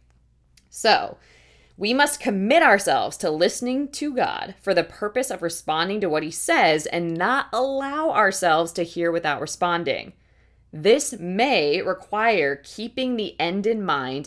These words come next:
and planning to obey God in advance. Whatever God tells me,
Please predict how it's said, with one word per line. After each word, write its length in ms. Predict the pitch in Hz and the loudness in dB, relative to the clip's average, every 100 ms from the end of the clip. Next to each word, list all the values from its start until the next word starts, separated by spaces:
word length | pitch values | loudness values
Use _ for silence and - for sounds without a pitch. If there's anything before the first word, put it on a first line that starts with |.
| - | -8
and 140 | 160 | -10
planning 480 | - 170 160 180 214 | -10 -8 -6 -4 -6
to 180 | - 226 | -6 -4
obey 400 | 170 135 143 147 | -2 0 -2 -2
God 340 | 147 135 131 | -2 -2 -2
in 200 | - 139 | -6 -6
advance. 640 | 127 117 110 58 - - - _ _ _ _ - | -6 -6 -8 -10 -10 -12 -14 _ _ _ _ -4
Whatever 540 | 156 - - 170 214 | -4 -2 -4 -2 -2
God 260 | 220 233 208 | -2 -2 -2
tells 300 | 165 170 165 | -4 -4 -4
me, 180 | 165 | -8